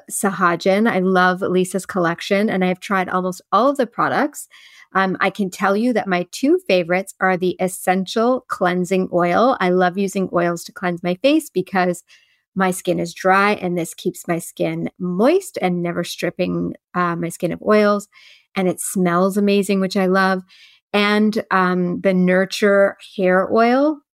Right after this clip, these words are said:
it smells so beautiful. And you just put a few drops in your hand and rub it through your dry hair, and it's shiny, and it's like wearing this natural perfume, and I just love it. So I'm gonna leave the, <laughs> the links to those specific products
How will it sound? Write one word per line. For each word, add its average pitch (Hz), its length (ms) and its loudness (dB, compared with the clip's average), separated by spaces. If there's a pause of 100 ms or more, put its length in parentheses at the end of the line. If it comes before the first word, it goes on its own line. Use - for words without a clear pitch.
(800)
it 214 200 0
smells 196 460 -2
so 214 520 2 (180)
beautiful. 202 840 2 (600)
And 190 680 2 (160)
you 208 140 2
just 185 240 -4
put 220 80 -2
a 202 60 2
few 190 260 -4
drops 180 320 0
in 190 80 -4
your 180 80 -2
hand 185 460 0
and 185 160 0
rub 180 180 0
it 180 100 -2
through 180 180 -2
your 175 120 2
dry 170 200 0
hair, 180 380 0
and 180 140 -2
it's - 180 -8
shiny, 214 800 0 (480)
and 202 160 0
it's - 180 -6
like 185 160 2
wearing 185 220 2
this 180 160 0
natural 185 380 -2
perfume, 196 580 -2
and 180 180 0
I 175 80 0
just 175 200 -8
love - 160 -4
it. - 120 -10
So 196 80 -2
I'm 185 140 2
gonna 214 180 2
leave 190 200 2
the, 196 400 -4
<laughs> - 40 -16
the 185 80 0
links 208 340 0
to 247 100 2
those 185 240 0
specific 185 420 -8 (340)
products 247 360 2